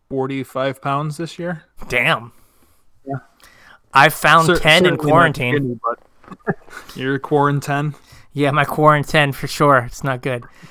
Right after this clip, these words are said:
Speaker 2: So anyway, so there are twelve cards per booster. Is
Speaker 1: Um, is it twelve?
Speaker 2: I thought it was twelve.
Speaker 1: I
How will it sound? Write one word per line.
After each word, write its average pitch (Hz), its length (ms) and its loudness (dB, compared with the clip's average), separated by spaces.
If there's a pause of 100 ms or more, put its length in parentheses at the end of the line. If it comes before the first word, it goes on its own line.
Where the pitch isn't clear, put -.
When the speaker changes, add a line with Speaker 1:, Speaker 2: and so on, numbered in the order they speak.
(240)
Speaker 2:
So - 160 4
anyway, 147 560 6 (560)
so 160 320 4
there 165 200 6
are 151 500 6
twelve 180 720 4
cards 208 380 4
per 214 180 4
booster. 254 560 0 (1600)
Is 151 140 0
Speaker 1:
Um, 139 960 -2
is 170 100 -12
it 214 120 -6
twelve? 247 360 -8 (120)
Speaker 2:
I - 80 0
thought 196 160 6
it 180 40 2
was 160 200 0
twelve. 123 680 2 (200)
Speaker 1:
I - 60 -20